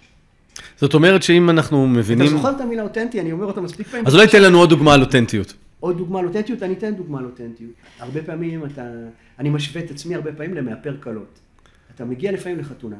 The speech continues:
Speaker 2: ואתה רואה את הכלה, ואתה אומר, "מי זאת? מי זאת האישה הזאת? אני לא מכיר אותה, לא פגשתי אותה בחיים שלי." למה? כי השקיעו בה המון, המון, כאילו הקופירייטרים והמעצבים הגרפיים שלה, כאילו, השקיעו בה, החליפו לה את השיער, החליפו לה את הפרצוף, החליפו לה את הכל, החליפו לה את הבגדים,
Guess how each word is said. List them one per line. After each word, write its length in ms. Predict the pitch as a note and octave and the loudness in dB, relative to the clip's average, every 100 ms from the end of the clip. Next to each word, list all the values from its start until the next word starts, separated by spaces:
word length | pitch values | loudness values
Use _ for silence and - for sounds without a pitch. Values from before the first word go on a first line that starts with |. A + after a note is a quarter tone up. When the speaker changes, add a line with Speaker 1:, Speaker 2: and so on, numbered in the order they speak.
| G#2+ _ _ _ | -20 _ _ _
Speaker 2:
ואתה 160 | A2+ | -14
רואה 140 | C#3+ F#3 | -10 -10
את 80 | |
הכלה, 320 | F#3+ - C3 A2+ | -10 -12 -12 -14
ואתה 120 | A2+ C#3 | -16 -12
אומר, 120 | D#3 | -10
"מי 120 | F#3+ | -10
זאת? 140 | C#3+ A2+ _ _ _ _ _ _ - | -12 -18 _ _ _ _ _ _ -16
מי 80 | F3 | -14
זאת 160 | G3 | -10
האישה 240 | G3+ - F3 | -8 -8 -10
הזאת? 260 | C3 B2 | -10 -12
אני 140 | C3 E3 | -8 -6
לא 80 | |
מכיר 200 | A3 A3+ | -4 -4
אותה, 120 | G#3+ G3 | -6 -6
לא 80 | G#3 | -6
פגשתי 260 | G#3+ A3 | -6 -6
אותה 120 | G#3+ F3+ | -8 -10
בחיים 340 | E3 G#3 G3 | -8 -6 -6
שלי." 220 | F3+ C#3+ - - _ | -4 -6 -8 -18 _
למה? 380 | C#3+ D#3+ D3+ E3 - _ _ _ | -2 -2 -2 -6 -10 _ _ _
כי 140 | E3+ | -8
השקיעו 420 | D3 - C4 B3+ | -8 -6 -2 -2
בה 160 | F#3 D#3+ | -2 -6
המון, 340 | E3 E3+ A2 - | -4 -4 -4 -10
המון, 420 | - A3+ G#3+ C#3+ C#3+ C3+ G3 D#3 | -10 -4 -4 -4 -10 -16 -20 -12
כאילו 300 | G3+ C#4+ A3 | -6 -4 -6
הקופירייטרים 680 | - G#3+ A3+ F3 C#3+ C#3+ B2+ | -8 -10 -8 -8 -8 -8 -8
והמעצבים 480 | B2+ B2+ C3+ D#3 G3 | -6 -8 -10 -8 -8
הגרפיים 500 | F3 C#3+ G3 - D#3 | -6 -6 -8 -6 -8
שלה, 320 | C#3+ C#3 G#3 | -6 -6 -8
כאילו, 360 | - E3+ C4 A#3 - _ | -10 -8 -8 -8 -12 _
השקיעו 340 | - - B3 G3+ | -12 -6 -4 -4
בה, 140 | C#3+ - _ | -6 -10 _
החליפו 280 | - A3 A3 | -8 -6 -6
לה 80 | F3+ | -10
את 60 | |
השיער, 420 | F3 - F3 E3 C#3 | -10 -8 -4 -4 -4
החליפו 300 | F3 A3+ A3 | -6 -8 -8
לה 80 | |
את 80 | F#3 | -10
הפרצוף, 500 | F3+ F3+ D3+ G#3 C#3+ | -12 -14 -14 -12 -12
החליפו 340 | - A3 A3 G3+ | -10 -10 -8 -10
לה 60 | |
את 100 | F#3 | -10
הכל, 220 | D#3 A3 G#3+ _ _ - | -14 -16 -16 _ _ -12
החליפו 260 | G#3+ G#3+ | -10 -8
לה 60 | F3+ | -8
את 80 | D#3+ | -8
הבגדים, 520 | C#3 D#3 D3 B3+ | -4 -4 -2 -6